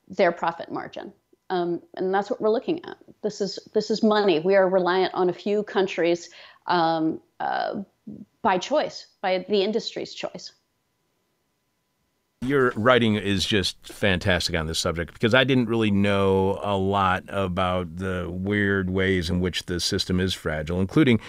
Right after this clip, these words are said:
Speaker 2: you write how other disease outbreaks can also cause drug supply shortages. Last summer, as you were pointing out earlier, the outbreak of deadly African swine fever in China caused the mass death of as many as a hundred fifty million infected pigs. This resulted in a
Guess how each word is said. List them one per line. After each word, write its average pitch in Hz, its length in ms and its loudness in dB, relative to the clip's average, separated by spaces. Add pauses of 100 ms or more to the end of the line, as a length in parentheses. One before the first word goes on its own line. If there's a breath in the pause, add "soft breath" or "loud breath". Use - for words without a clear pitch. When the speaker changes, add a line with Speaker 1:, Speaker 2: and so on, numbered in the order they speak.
(160 loud breath)
Speaker 2:
you 110 160 2
write 117 260 4
how 120 220 2
other 113 300 2
disease 90 400 0
outbreaks 87 480 -2
can 98 140 0
also 101 320 2
cause 101 420 0
drug 101 320 0
supply 104 460 0
shortages. 73 580 -4
Last 95 280 0
summer, 104 300 2 (160 loud breath)
as 87 140 -2
you 127 60 2
were 139 60 0
pointing 143 200 0
out 131 120 2
earlier, 78 280 2
the 95 120 2
outbreak 101 260 2
of 98 140 -2
deadly 92 460 0
African 85 300 -4
swine 82 440 -2
fever 90 480 -2
in 92 100 2
China 87 380 -2 (240 loud breath)
caused 104 300 2
the 110 60 2
mass 92 240 0
death 90 280 -4
of 107 80 -2
as 92 100 -6
many 90 220 -2
as 98 100 -4
a 95 60 -2
hundred 92 260 0
fifty 90 300 -2
million 87 320 0
infected 90 440 -2
pigs. 82 300 -2
This 95 220 -2
resulted 87 440 -2
in 87 120 0
a 92 80 -2